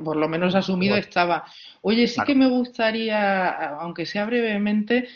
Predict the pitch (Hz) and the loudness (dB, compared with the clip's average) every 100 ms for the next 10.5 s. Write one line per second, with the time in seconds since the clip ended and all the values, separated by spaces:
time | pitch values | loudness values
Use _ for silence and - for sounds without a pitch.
0 | - _ 185 220 226 214 220 226 240 247 | -20 _ 0 2 2 2 0 2 0 -2
1 | 196 170 180 180 202 208 196 220 190 185 | -6 -4 -4 -4 -4 -4 -4 -6 -4 -6
2 | 180 160 170 165 180 180 190 185 220 226 | -6 -12 -10 -8 -4 -2 -2 -2 -2 0
3 | 226 226 165 160 165 170 175 214 202 202 | 0 0 -4 -6 -6 -4 -4 -4 -4 -2
4 | 196 196 165 151 156 156 - _ - - | -2 -2 -6 -6 -6 -8 -10 _ -20 -20
5 | _ _ 196 190 196 226 254 247 208 170 | _ _ 0 2 4 4 4 2 0 0
6 | 170 170 170 147 139 _ _ _ - 170 | 0 -2 -4 -8 -8 _ _ _ -18 -4
7 | 180 180 175 185 175 175 170 170 165 165 | -2 -2 -4 -2 2 2 2 0 0 0
8 | - 185 - 226 233 247 240 226 226 294 | 0 -2 0 2 4 4 4 0 0 -2
9 | - - - 180 190 214 220 202 180 165 | -4 -8 -6 -2 0 0 2 0 0 -4
10 | 151 151 143 139 139 | -4 -8 -10 -10 -12